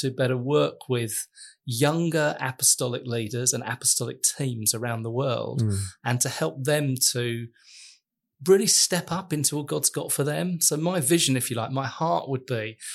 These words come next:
Speaker 1: for the, I think we're serving something like three hundred churches in twenty-five different nations. My heart would be for Christ Central to emerge with half a dozen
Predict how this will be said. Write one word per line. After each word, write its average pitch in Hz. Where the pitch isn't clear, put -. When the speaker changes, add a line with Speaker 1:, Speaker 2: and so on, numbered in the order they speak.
Speaker 1:
for -
the, 135
I -
think 226
we're 175
serving 151
something 139
like 135
three 147
hundred 139
churches 135
in 123
twenty-five 143
different 143
nations. 135
My 151
heart 160
would 139
be 131
for 127
Christ 127
Central 127
to 127
emerge 123
with 123
half 147
a 139
dozen 156